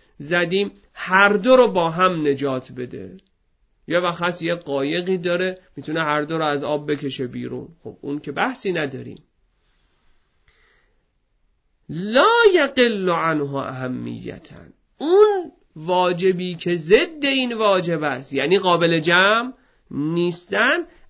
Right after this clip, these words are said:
اهمیتش از این واجب جدید کمتر نیست.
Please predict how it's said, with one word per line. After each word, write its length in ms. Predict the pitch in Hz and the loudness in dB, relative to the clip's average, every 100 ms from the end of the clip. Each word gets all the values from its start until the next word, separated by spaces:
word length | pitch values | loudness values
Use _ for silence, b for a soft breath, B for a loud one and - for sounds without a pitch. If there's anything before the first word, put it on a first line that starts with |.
| _ | _
اهمیتش 1800 | 143 143 143 147 147 143 143 147 147 156 226 269 240 202 147 127 - - _ _ _ _ _ | -6 -6 -4 -6 -4 -4 -4 -6 -6 0 2 2 0 0 0 -2 -6 -8 _ _ _ _ _
از 300 | 151 160 165 156 | -2 2 0 0
این 280 | 165 175 170 | -2 0 -2
واجب 600 | 160 165 165 170 170 170 | -2 0 0 0 0 -2
جدید 720 | 165 170 170 233 226 156 - | -2 0 0 0 -2 -4 -10
کمتر 1040 | - 170 175 185 185 180 208 240 311 381 427 - _ _ - | -8 0 2 2 0 -8 -4 0 2 2 0 -6 _ _ -8
نیست. 760 | 269 381 370 302 - - - | 0 4 4 2 -6 -20 -20